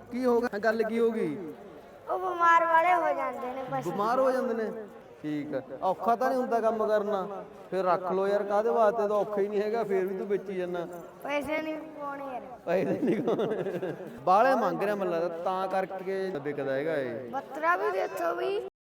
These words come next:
Speaker 1: ਲੈ ਵੀ ਮਿੱਤਰੋ, ਆਹ ਮੁੰਡਾ ਆਏਗਾ, ਗੱਲਬਾਤ ਕਰਦੇ ਆ ਬਈ। ਗਿਆਰਾਂ ਸਾਲ ਉਮਰ ਆ ਮੁੰਡੇ ਦੀ ਤੇ ਛੇਵੀਂ ਚ ਪੜ੍ਹਦਾ ਹੈਗਾ ਨਾ, ਠੀਕ ਹੈ ਜੀ। ਪਹਿਲਾਂ ਵੀਡੀਓ ਕਰੀ ਤੀ ਬਈ ਆਪਾਂ, ਚੱਲੀ ਬਹੁਤ ਮੁੰਡੇ ਦੀ ਨਾ ਵੀਡੀਓ। ਦੇਖੀ ਬਈ ਵੀਡੀਓ?
Speaker 2: ਹਾਂਜੀ।
Speaker 1: ਅੱਜ ਕਿਵੇਂ ਆਇਆ ਵੀ ਮੰਡੀ ਦੇ ਵਿੱਚ?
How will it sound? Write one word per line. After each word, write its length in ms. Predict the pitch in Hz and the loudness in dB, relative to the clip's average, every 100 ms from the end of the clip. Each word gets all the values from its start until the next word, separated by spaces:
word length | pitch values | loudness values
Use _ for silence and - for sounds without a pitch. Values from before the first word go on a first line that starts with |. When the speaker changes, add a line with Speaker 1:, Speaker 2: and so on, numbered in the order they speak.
| _ _ - 127 | _ _ -16 -6
Speaker 1:
ਲੈ 140 | 147 180 | -2 2
ਵੀ 100 | 214 | 2
ਮਿੱਤਰੋ, 380 | 214 208 226 233 | 0 2 6 6
ਆਹ 80 | |
ਮੁੰਡਾ 340 | 226 196 185 190 | 6 2 4 6
ਆਏਗਾ, 360 | 180 165 175 | 8 6 6
ਗੱਲਬਾਤ 520 | 190 175 170 175 175 160 | 6 6 6 6 4 4
ਕਰਦੇ 360 | 165 147 135 | 2 2 2
ਆ 80 | 160 | 2
ਬਈ। 180 | 175 190 | 4 2
ਗਿਆਰਾਂ 520 | 208 165 180 190 190 | 0 2 4 4 4
ਸਾਲ 240 | 190 196 | 4 6
ਉਮਰ 200 | 202 170 | 4 4
ਆ 80 | 165 | 4
ਮੁੰਡੇ 240 | 180 185 190 | 4 4 2
ਦੀ 120 | 208 | 4
ਤੇ 140 | 220 | 2
ਛੇਵੀਂ 360 | - 202 208 277 | 4 4 4 4
ਚ 60 | |
ਪੜ੍ਹਦਾ 340 | 269 196 160 180 | 4 2 4 4
ਹੈਗਾ 180 | 165 196 | 4 4
ਨਾ, 220 | 247 190 - - - | 4 2 -4 -14 -4
ਠੀਕ 140 | 185 220 | 4 8
ਹੈ 80 | 240 | 8
ਜੀ। 180 | 254 - - - - - | 6 0 -8 -16 -4 2
ਪਹਿਲਾਂ 300 | 208 247 254 | 6 6 6
ਵੀਡੀਓ 280 | 247 269 | 4 2
ਕਰੀ 220 | 254 262 233 | 4 4 4
ਤੀ 100 | 247 | 2
ਬਈ 160 | 262 | 4
ਆਪਾਂ, 300 | 254 262 262 | 4 6 4
ਚੱਲੀ 340 | 226 240 240 247 | 6 4 4 4
ਬਹੁਤ 300 | 185 185 208 | 6 6 6
ਮੁੰਡੇ 240 | 208 165 | 2 2
ਦੀ 120 | 156 | 2
ਨਾ 100 | 196 | 2
ਵੀਡੀਓ। 340 | 220 214 220 208 - - - 208 | 2 2 4 4 2 -8 -4 4
ਦੇਖੀ 300 | 240 - 294 | 4 8 10
ਬਈ 160 | 294 | 10
ਵੀਡੀਓ? 540 | 269 269 285 269 247 226 | 10 8 12 12 12 10
Speaker 2:
ਹਾਂਜੀ। 600 | 190 - 247 247 247 247 - 196 | 6 -6 -12 -10 -10 -12 6 8
Speaker 1:
ਅੱਜ 140 | 190 | 8
ਕਿਵੇਂ 300 | 226 247 240 | 6 4 6
ਆਇਆ 120 | 233 233 | 8 8
ਵੀ 100 | 233 | 6
ਮੰਡੀ 240 | 233 226 | 4 6
ਦੇ 80 | 226 | 6
ਵਿੱਚ? 380 | 226 226 214 | 6 8 8